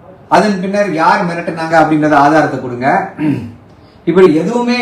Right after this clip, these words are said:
இல்லாம, இதுல கொடுமை என்ன அப்படின்னா, அந்த கட்சியில் இருக்கக்கூடிய, பொறுப்பில் இருக்கக்கூடியவர்கள் எல்லாம் "எனக்கு வந்த தகவல், எனக்கு வந்த தகவல்" அப்படின்ட்டு தகவலை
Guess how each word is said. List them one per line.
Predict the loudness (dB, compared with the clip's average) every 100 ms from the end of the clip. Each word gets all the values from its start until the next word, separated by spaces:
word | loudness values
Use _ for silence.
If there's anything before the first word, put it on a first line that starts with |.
| -2
இல்லாம, | -2 -2 -4 -8 -14 -20 _ -8
இதுல | -6 -6 -2
கொடுமை | 0 2 0 -2
என்ன | -4 -4
அப்படின்னா, | -6 -8 -12 -10 -6 -6 -8 -14 -20 _ _ _ _ _
அந்த | -6 -4 -4
கட்சியில் | -4 -4 -2 -2 0
இருக்கக்கூடிய, | -2 -4 -6 -6 -6 -4 -4 -6 -14 -20 _ _
பொறுப்பில் | 0 0 2 0 0
இருக்கக்கூடியவர்கள் | -2 -4 -4 -4 -4 -4
எல்லாம் | -4 -4 -4 -6 -10 -14 -20 -20 -20 -20 -12
"எனக்கு | -2 0 0 -4
வந்த | -4 -4
தகவல், | -4 -4 -4 -6 -14 -20 _ _ _ _ _ _ _ -4
எனக்கு | -2 -2 -2
வந்த | -4 -4 -4
தகவல்" | -4 -4 -8 -12 -20 _ _ _ _ _ _ _ _ _
அப்படின்ட்டு | -10 -6 -6 -6 -6 -8 -10 -18 _ _ _ _ _ _ _ _ _ _ _ -4
தகவலை | -2 0 0 0